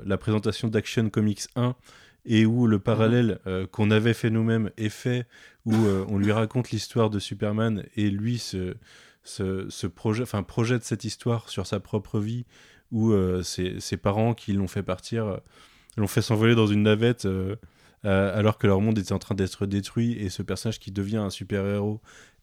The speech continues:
Speaker 1: est, euh, est au final hyper important dans la jeunesse, dans la genèse, euh, de ce qui devient. Euh, je trouve que c'est hyper puissant.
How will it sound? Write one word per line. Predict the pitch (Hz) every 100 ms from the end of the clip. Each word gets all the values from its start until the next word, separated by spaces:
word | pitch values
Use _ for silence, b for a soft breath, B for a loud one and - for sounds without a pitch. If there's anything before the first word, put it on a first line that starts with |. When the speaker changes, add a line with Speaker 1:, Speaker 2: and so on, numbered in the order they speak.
| -
Speaker 1:
est, | 107
euh, | 104 90 87
est | 85
au |
final | 98 - 110 110 92 -
hyper | 110 127 117
important | 110 101 - - 117
dans | 104 92
la | 90
jeunesse, | 92 101 104 - 98 -
dans | 101
la | 98
genèse, | 95 104 110 107 92 b b b b
euh, | 98 92 92
de | 92 98
ce | 92
qui | -
devient. | 95 98 104 131 151 B B B B B
Euh, | 101 92 92 90 90 90 92 113 113
je | 107
trouve | 143
que | 127
c'est | - -
hyper | 120 127 117
puissant. | 135 - 131